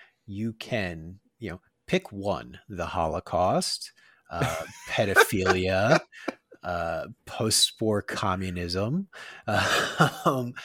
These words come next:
Speaker 1: there, there's, there are only so many things that you can really tackle. Uh, there are only so many extremely weighty things that you can tackle with the appropriate weight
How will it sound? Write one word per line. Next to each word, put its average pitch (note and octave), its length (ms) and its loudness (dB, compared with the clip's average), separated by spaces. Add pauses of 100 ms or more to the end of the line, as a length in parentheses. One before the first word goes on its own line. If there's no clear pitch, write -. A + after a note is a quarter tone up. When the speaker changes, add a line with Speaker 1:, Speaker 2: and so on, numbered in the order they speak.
(300)
Speaker 1:
there, C3+ 300 4
there's, C3 500 -2 (280)
there C3 440 0
are C#3+ 60 0
only C#3+ 180 2
so D3 220 4
many B2 200 2
things A#2+ 400 0
that G#2+ 160 2
you G#2+ 160 -2
can A2 220 -4
really G#2 340 0
tackle. B2+ 640 0 (460)
Uh, F#2 320 -4 (420)
there B2 140 6
are D#3 40 4
only F3+ 140 2
so - 140 2
many A#2 200 0
extremely A#2+ 440 0
weighty G2+ 340 0
things F#2+ 320 -2
that C2+ 100 -8
you G2+ 140 -4
can F#2+ 120 -8
tackle F#2 400 -2
with F#2+ 160 -4
the F#2+ 100 -2
appropriate F#2 500 -2
weight F#2+ 300 0